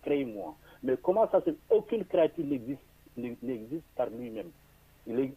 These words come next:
si je dis que je crois en Dieu, c'est pas le paradis à l'enfer. Je crois en lui parce que j'existe. C'est pas que, c'est pas son paradis. Si c'est son paradis, c'est,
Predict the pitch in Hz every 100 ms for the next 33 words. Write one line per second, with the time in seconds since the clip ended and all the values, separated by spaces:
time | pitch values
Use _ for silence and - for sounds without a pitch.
0 | - 185 147 160 165 151 120 101 143 -
1 | 160 143 113 226 175 226 185 - 120 110
2 | 104 90 90 - 87 - _ _ - 123
3 | 190 262 262 220 214 190 185 175 127 120
4 | 110 - - _ _ _ _ _ _ -
5 | 147 285 285 160 - 160 - 277 - -
6 | 107 202 92 87 - _ - 135 - 123
7 | 101 104 123 170 240 262 - - - _
8 | - 202